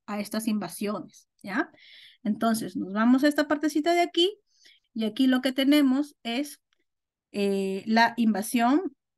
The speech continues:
trofoblástica. A ver, un ratito, vamos a sacar, ya, aquí va, aquí tenemos, nos ubicamos en esta zona de acá, y aquí es lo que va a ocurrir la invasión trofoblástica. Por ejemplo, esto es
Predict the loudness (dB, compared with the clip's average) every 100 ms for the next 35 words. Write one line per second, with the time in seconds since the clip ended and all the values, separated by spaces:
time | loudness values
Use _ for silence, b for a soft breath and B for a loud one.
0 | _ -8 -8 -6 -4 -4 -4 -6 -4 -4
1 | -4 -6 -10 -6 -6 -6 _ -8 -8 -10
2 | -18 -14 -6 -6 -6 _ -4 2 4 4
3 | 2 -2 -2 -4 -2 2 6 8 8 6
4 | 2 -4 -2 -2 0 -2 -4 -4 -6 -4
5 | 0 2 2 4 2 0 _ b b b
6 | b b b _ -2 -2 2 4 4 2
7 | 2 2 0 -2 0 -2 -4 -2 0 -2
8 | -2 -2 0 0 -2 -2 -2 -4 -4 0
9 | 0 0 -6 -4 -4 -4 -4 -8 -10 -6
10 | -4 -4 -2 -2 -2 -4 -2 -2 0 -2
11 | -2 -2 0 -2 -6